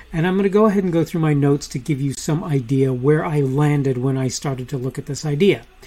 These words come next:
I can't tell you how many times I've seen somebody saying this or that behavior is free. I won't try to make the argument such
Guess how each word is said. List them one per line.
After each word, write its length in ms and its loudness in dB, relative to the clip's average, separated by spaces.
I 60 0
can't 260 2
tell 140 4
you 120 8
how 120 2
many 220 2
times 300 2
I've 140 0
seen 180 0
somebody 300 2
saying 460 4
this 220 2
or 100 2
that 200 -2
behavior 460 0
is 140 -8
free. 500 2
I 140 4
won't 240 6
try 240 4
to 100 4
make 240 4
the 120 4
argument 500 2
such 500 -2